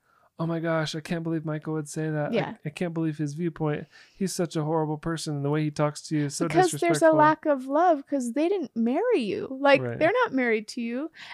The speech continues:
Speaker 2: and they're not invested. That's the thing. Like, we are so invested in our relationship. We want it to work.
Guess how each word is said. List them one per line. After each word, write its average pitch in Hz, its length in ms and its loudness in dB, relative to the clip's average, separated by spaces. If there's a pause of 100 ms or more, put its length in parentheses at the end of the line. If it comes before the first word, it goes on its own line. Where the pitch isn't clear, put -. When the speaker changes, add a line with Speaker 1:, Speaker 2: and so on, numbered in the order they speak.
Speaker 2:
and 311 160 4
they're 370 200 2
not 349 240 2
invested. 277 920 -2
That's 285 240 -2
the 277 120 -4
thing. 262 240 -4
Like, 220 200 -8
we 277 220 -6
are 254 120 -6
so 269 300 -8
invested 240 720 -4
in 240 140 -2
our 226 220 -2
relationship. 220 840 -6 (640)
We 277 140 2
want 285 280 2
it - 100 -12
to - 160 -14
work. - 320 -8